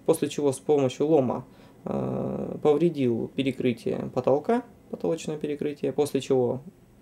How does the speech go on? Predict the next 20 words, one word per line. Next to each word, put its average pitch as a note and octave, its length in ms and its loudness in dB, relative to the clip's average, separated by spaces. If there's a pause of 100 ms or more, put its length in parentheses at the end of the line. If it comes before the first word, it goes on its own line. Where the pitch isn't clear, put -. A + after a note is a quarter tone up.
(100)
проник C#3 420 2
в - 180 -20
помещение C3+ 420 0
магазина, F3 420 2
откуда D3+ 280 4
похитил - 380 -2
продукты C#3 380 -2
питания. - 520 -4 (640)
Злоумышленником E3+ 680 4
оказался C3+ 680 2
двадцативосьмилетний C3+ 920 0
гражданин B2+ 800 -2 (420)
Российской - 380 -6
Федерации, F3 640 0 (580)
э, B2+ 640 -2
житель D3 320 -2
деревни C3 360 2
Петропавловка, E3 800 2
ранее D3+ 320 -2
судимый. C#3 540 -2